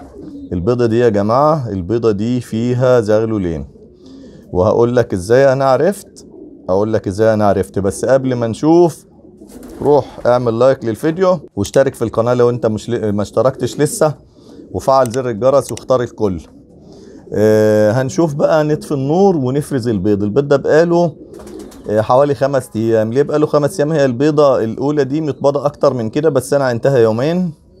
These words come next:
يعني مثلًا سبع ايام، وحضنتها مع البيض اللي هما البطين التانيين دول اللي اتباضوا بقالهم خمس ايام. فيعني بانوا من الوقت تمامًا، بس لازم اطفي النور واوريكم. معايا موبايل اهوت، هنشغل الكشاف بتاعه ونحط البيضة عليه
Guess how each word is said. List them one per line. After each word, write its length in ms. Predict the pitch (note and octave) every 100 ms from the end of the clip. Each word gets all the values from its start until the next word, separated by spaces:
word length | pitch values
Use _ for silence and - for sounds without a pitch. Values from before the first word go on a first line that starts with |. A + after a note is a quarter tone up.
| - - - - - -
يعني 280 | F#2+ G2 G2
مثلًا 360 | A#2 C3 A#2
سبع 320 | G#2+ B2 C3 A#2
ايام، 300 | G#2+ B2 E3
وحضنتها 600 | D3 B2 G2+ A2 G#2 C3
مع 200 | B2+ A2+
البيض 300 | G2+ F#2+ C3
اللي 180 | A2+ G#2
هما 240 | A2 A#2 A#2
البطين 420 | F#2 F#2+ A#2+ A#2+
التانيين 420 | A2+ G#2 A2 B2
دول 220 | B2 D3
اللي 120 | B2+
اتباضوا 300 | G#2 A2 A#2+
بقالهم 260 | A2 A#2 A2+
خمس 380 | A#2 B2+ A#2+ G#2
ايام. 320 | A2+ D#3 D#3+ - - -
فيعني 600 | - A2 B2 C3+ C3+ C3+ A#2+
بانوا 360 | A#2+ C#3 C#3
من 100 | A#2+
الوقت 360 | G#2+ A#2+ B2+ B2+
تمامًا، 560 | A2+ G#2+ A#2 C#3+ D3+
بس 300 | C#3+ A2+ -
لازم 260 | A#2 B2 B2+
اطفي 320 | F2+ B2 -
النور 400 | A#2 A#2 C3+ C#3
واوريكم. 760 | B2 A2 G#2 G2+ B2+ C#3 C3+ A#2+ - - -
معايا 260 | F2+ A2+ B2+
موبايل 440 | A2 G#2+ C3+ C3
اهوت، 420 | A2 B2+ D#3 D#3+ A#2+
هنشغل 400 | G#2+ B2 B2 A2
الكشاف 440 | - G#2 - A#2+
بتاعه 320 | A#2+ C3 D3
ونحط 420 | D3 A#2 C3 -
البيضة 300 | A2 G#2 A#2+
عليه 420 | A#2 A2 B2+ C#3+